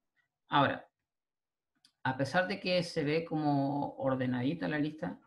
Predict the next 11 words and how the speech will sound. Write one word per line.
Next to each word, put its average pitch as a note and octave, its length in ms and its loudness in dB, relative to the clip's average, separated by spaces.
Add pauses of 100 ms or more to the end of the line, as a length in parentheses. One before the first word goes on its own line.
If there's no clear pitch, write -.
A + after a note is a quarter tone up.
(440)
los C3+ 180 4
nodos F3+ 300 6
pueden E3 200 2
estar E3+ 180 -2
en E3+ 100 0
cualquier E3+ 380 -2
lugar E3 400 0
de D3 100 0
la A#2+ 140 4
ram, G#2+ 340 0 (260)
¿ya? - 360 -8